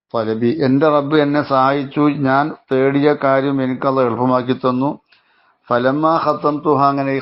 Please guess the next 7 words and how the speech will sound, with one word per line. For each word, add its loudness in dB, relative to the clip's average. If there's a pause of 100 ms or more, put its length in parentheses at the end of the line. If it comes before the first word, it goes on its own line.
ഖസീദയെ 2
ഞാൻ 0
പൂർത്തിയാക്കിയപ്പോ, 2
റഅയ്തു 0
ഫി 0
മനാമിൽ 0
മുസ്തഫ, -4